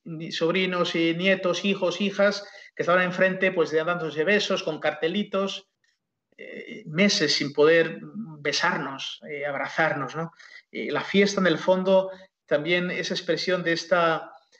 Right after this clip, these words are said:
de esta necesidad, de esta pobreza personal. Necesito de otros, ¿eh?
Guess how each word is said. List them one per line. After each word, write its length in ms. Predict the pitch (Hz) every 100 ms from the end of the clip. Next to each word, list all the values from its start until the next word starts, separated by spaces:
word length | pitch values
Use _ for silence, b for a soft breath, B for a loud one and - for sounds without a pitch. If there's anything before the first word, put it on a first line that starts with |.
| b _
de 100 | 156
esta 220 | 160 185
necesidad, 720 | 180 156 147 - 135 175 170 175
de 80 | 156
esta 340 | - 185 -
pobreza 540 | 147 147 202 202 147
personal. 580 | - 139 - 156 196 147 160
Necesito 560 | 147 147 139 202 196
de 120 | 156 170
otros, 540 | 185 135 127 - - _ _
¿eh? 140 | -